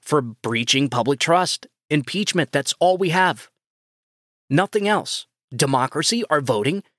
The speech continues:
and impeachment. That's it. And it will send a good message to the next Department of Homeland Security that if you do what this guy did,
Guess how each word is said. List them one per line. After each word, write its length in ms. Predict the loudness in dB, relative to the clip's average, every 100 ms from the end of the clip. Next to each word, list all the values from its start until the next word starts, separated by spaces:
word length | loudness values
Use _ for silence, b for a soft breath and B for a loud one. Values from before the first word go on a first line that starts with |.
| _
and 120 | 0
impeachment. 600 | 0 0 -4 0 -2 -2 -2
That's 280 | -2 2 2
it. 200 | 2 -2 _ _ _ _ _ _ b b b -2
And 200 | 0 4
it 140 | 2
will 100 | 2
send 240 | 2 2 2
a 40 |
good 220 | 2 0
message 440 | 2 0 0 -2 0
to 140 | -2
the 140 | 0 0
next 340 | 0 0 -2
Department 420 | -2 0 0 0
of 80 | 0
Homeland 340 | -2 0 0 -2
Security 500 | -2 0 2 0 -6 B B
that 160 | 0 0
if 140 | 0
you 120 | -2 0
do 220 | 2 2
what 200 | 0 2
this 200 | 0 2
guy 280 | 2 2 2
did, 340 | 2 0